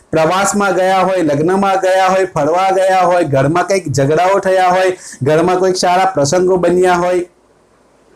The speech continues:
મિત્રો સાથે ફરવા ગયા હોય, મિત્રો સાથે ઝઘડાઓ થયા હોય, મિત્રો સાથે સારા પ્રસંગો બન્યા હોય, આ બધી જ બાબતો ભૂતકાળ છે. તો ભૂતકાળના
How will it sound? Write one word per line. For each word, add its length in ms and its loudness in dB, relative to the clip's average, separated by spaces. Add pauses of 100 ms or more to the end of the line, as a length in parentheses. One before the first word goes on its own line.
(720)
મિત્રો 320 0
સાથે 320 -2
ફરવા 340 0
ગયા 200 0
હોય, 180 0
મિત્રો 200 0
સાથે 260 0
ઝઘડાઓ 480 2
થયા 180 0
હોય, 180 0
મિત્રો 200 -2
સાથે 280 0
સારા 380 0
પ્રસંગો 360 0
બન્યા 360 0
હોય, 280 0 (2250)
આ 120 0
બધી 340 0
જ 140 0
બાબતો 460 2
ભૂતકાળ 580 0
છે. 120 -2 (880)
તો 100 2
ભૂતકાળના 720 0